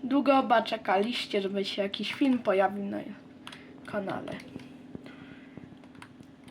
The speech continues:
Na żywo to będzie możliwe, że będzie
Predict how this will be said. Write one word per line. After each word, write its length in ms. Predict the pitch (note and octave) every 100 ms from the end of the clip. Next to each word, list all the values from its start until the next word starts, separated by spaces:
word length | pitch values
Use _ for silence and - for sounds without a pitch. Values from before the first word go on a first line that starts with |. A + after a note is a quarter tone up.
| - - -
Na 160 | A3 G#3+
żywo 320 | A3 B3+ C4+
to 140 | C4
będzie 360 | B3 B3 A#3+ A#3+
możliwe, 680 | A3+ A3+ A#3+ A3+ A#3+ A#3 A3
że 120 | F#3+
będzie 480 | G#3 A3+ A3+ A3 G#3+